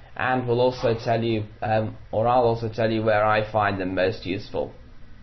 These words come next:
Let's get started with, uh, certainly in the United Kingdom, the most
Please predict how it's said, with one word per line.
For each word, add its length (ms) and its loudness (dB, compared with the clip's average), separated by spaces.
Let's 200 2
get 200 0
started 600 0
with, 300 2
uh, 260 2
certainly 680 -2
in 120 -2
the 80 -2
United 460 -2
Kingdom, 520 0
the 340 2
most 480 2